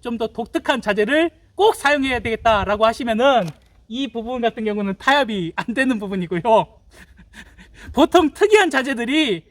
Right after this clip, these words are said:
굉장히 이윤이 높습니다. 그 이유는, 어, 유통업자가 나쁘기 때문에 그런 게 아니라 그 물건은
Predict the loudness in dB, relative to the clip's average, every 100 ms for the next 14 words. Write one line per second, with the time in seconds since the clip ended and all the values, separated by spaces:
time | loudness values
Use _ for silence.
0 | -10 -6 -2 0 0 -2 -4 2 2 2
1 | -2 -4 -6 -4 -2 -2 -2 _ _ _
2 | -6 -2 -2 0 2 4 2 -2 -10 _
3 | -20 -10 -6 -4 -4 -6 -8 -4 -4 -2
4 | 0 0 0 -2 -2 -6 -6 -6 -4 -4
5 | -2 -4 -6 _ -8 -4 -2 -2 0 2
6 | 2 -2 _ -8 -4 -2 0 2 2 0
7 | -2